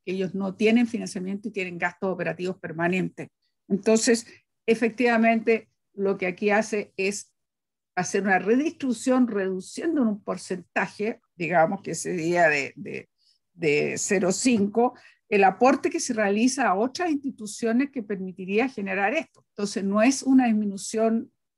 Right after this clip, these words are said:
ah, o, o no es que se intervenga, digamos, con lo que recauda para, para que quede para el presupuesto de la nación, sino que aquí lo que ha, sería más bien es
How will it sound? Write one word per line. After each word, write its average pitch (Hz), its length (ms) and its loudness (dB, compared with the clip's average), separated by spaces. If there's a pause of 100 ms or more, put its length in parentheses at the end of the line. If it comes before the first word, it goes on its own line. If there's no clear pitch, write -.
ah, - 220 -4
o, 185 180 -4
o 180 160 -2
no 190 140 -2
es 226 80 0
que 254 100 -6
se 247 140 0
intervenga, 190 800 0
digamos, 180 500 -4
con 180 260 -4
lo 185 140 -2
que 175 140 -4
recauda 240 960 2 (100)
para, 175 560 0
para 170 120 -4
que 170 180 -8
quede 208 260 4
para 185 140 2
el 185 80 -4
presupuesto 196 440 -6
de 202 60 0
la 180 80 2
nación, 175 420 -2
sino 185 320 -12
que 180 120 -4
aquí 170 280 -6
lo 202 160 -2
que 190 160 -8
ha, 196 240 0 (300)
sería 190 340 0
más 180 220 -2
bien 190 360 -2
es 202 380 -4